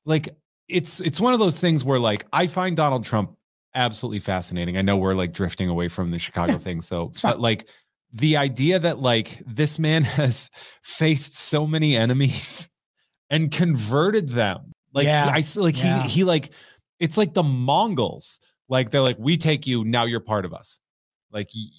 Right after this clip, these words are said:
Speaker 1: you
Speaker 2: A little bit,
Speaker 1: like,
Speaker 2: yeah.
Speaker 1: that happened with Ted Go-, like, every single, like, like, also ran of the polit-, of the Republican Party, everyone that, like, has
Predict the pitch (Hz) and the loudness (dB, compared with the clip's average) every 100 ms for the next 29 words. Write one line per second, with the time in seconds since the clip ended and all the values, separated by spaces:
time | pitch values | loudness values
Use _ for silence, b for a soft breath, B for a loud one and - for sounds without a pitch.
0 | _ _ _ 123 139 139 208 254 147 214 | _ _ _ -2 -2 2 2 2 2 0
1 | 160 - 139 170 135 110 117 135 117 139 | -2 -2 0 2 -2 -6 -2 -2 0 -2
2 | 139 135 123 - 123 113 - 151 165 165 | -2 -4 -6 -2 -2 -2 -4 0 0 0
3 | 160 196 208 240 226 - 202 196 180 156 | 0 0 2 0 0 0 0 2 2 2
4 | 135 113 - _ _ _ 127 131 - 131 | 2 0 -4 _ _ _ -2 -2 0 2
5 | 147 - - 117 104 101 95 87 87 101 | 2 2 0 2 2 0 0 -2 -6 -14
6 | _ _ 131 120 110 120 123 123 123 120 | _ _ -2 0 -2 -2 -2 0 0 0
7 | 110 107 110 110 117 113 113 110 104 110 | 0 0 0 0 0 -2 -2 -4 0 0
8 | 104 95 110 135 180 170 160 151 127 131 | 0 -2 0 0 2 2 2 2 2 0
9 | 123 113 123 117 101 | 0 0 2 0 -4